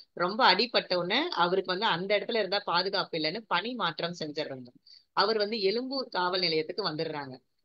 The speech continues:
அப்போ இந்த சிறுவனுடைய குடும்பத்தை அவர் வந்து சந்திக்க நேரிடுது. அப்போ அவர் வந்து எவ்வளவு உதவி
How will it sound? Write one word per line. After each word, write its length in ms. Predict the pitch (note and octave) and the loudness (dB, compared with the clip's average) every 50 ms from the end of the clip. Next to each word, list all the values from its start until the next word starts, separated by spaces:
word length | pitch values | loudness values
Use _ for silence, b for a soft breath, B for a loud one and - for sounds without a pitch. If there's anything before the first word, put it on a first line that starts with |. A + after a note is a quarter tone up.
| - - | -8 -4
அப்போ 300 | F3 F3+ F3+ F3 A#3+ G#3+ F3+ E3 F3+ A3+ B3+ B B B B _ _ | -2 -2 0 0 0 0 2 2 0 -2 -4 B B B B _ _
இந்த 280 | - G3 G3 G#3 G3 G3+ G3 F#3+ F#3+ F#3+ F#3+ F#3 F#3 F3+ - - | -8 -6 -4 0 2 2 4 4 4 4 4 2 0 -2 -4 -4
சிறுவனுடைய 600 | B3 A#3+ B3+ B3 A#3+ B3 A3+ G#3+ G3+ F#3 F3+ F3 F3 F3 | -2 -2 0 0 0 0 0 0 0 0 0 -2 -2 -2
குடும்பத்தை 440 | G#3+ G#3 G#3+ G3+ G3 F3 - A3+ | -2 -2 0 0 -2 -2 0 2
அவர் 300 | A#3 G#3+ F3+ F3 F#3 F#3+ | 4 4 4 4 2 2
வந்து 220 | F#3+ F3+ F3 F3+ G3 | 0 0 -2 -4 -4
சந்திக்க 440 | - - E3 D#3+ D#3+ D#3 - F3+ D#3+ | -4 -4 -4 -4 -4 -4 -2 -2 -2
நேரிடுது. 480 | D3+ D3 C#3+ C#3+ C3+ C3 C3+ - C3+ - _ _ _ _ _ _ - | -2 -2 -4 -6 -6 -8 -8 -10 -12 -12 _ _ _ _ _ _ -16
அப்போ 180 | - - - A#2 - | -16 -10 -4 -2 0
அவர் 320 | F3+ E3 E3+ F#3+ A3 G#3+ | 2 2 2 2 2 0
வந்து 240 | G3+ G3 G3 A3 A3+ | 0 -2 -2 0 0
எவ்வளவு 300 | G3 F3+ E3+ F#3 F#3 F3 | 0 0 0 0 0 0
உதவி 280 | E3 D#3+ F3 F3 F#3 | 0 -2 0 0 0